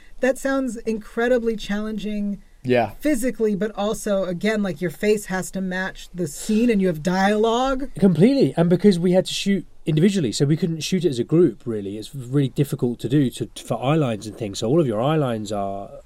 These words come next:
Speaker 3: are fake too. So it's, you know, it's, uh, tricky.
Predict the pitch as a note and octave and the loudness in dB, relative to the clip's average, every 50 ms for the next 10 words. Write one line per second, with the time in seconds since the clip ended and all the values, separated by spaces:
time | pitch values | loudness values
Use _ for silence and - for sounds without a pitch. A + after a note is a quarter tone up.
0 | - - - A2+ G#2 G2 F#2+ G2 G2 - - - A2+ G#2+ G2+ - - - - C#3+ | -20 -18 -14 -12 -12 -12 -12 -14 -16 -16 -10 -8 -8 -8 -8 -8 -6 -2 0 0
1 | C3 G#2 F#2+ - - A2+ G#2+ G#2 - - - - - - - - - - - C3 | 0 -2 -4 -8 -8 -8 -8 -8 -10 -10 -12 -12 -14 -18 -20 -20 -20 -14 -12 -12
2 | A2+ G2 G2 - - - D3 B2 - - - - - - - - - F3+ F3+ - | -12 -12 -14 -18 -14 -10 -10 -10 -10 -12 -14 -14 -14 -14 -8 -4 -2 -2 -2 -4
3 | - - | -8 -14